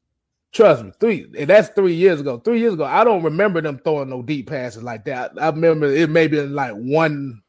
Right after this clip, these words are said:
maybe two every couple games, but nah, I don't, I didn't see that. But, but you have to remember as well,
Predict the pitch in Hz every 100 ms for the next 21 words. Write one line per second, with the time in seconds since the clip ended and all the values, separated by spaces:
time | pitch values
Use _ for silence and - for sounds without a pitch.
0 | _ 117 151 143 139 104 - _ _ _
1 | _ _ - 226 196 165 147 - _ _
2 | _ _ _ _ _ _ _ _ _ _
3 | _ _ _ _ _ _ 170 156 143 202
4 | 143 113 156 180 143 120 123 120 - _
5 | 127 147 117 76 - _ 87 147 135 117
6 | - 139 139 120 113 143 120 123 95 -
7 | - _ _ _ _ _ _ _ _ _
8 | _ 110 113 - _ _ _ _ _ _
9 | _ _ _ _ _ _ _ _ _ _
10 | _ _ _ - 120 127 139 139 143 139
11 | 143 175 147 135 131 165 165 131 -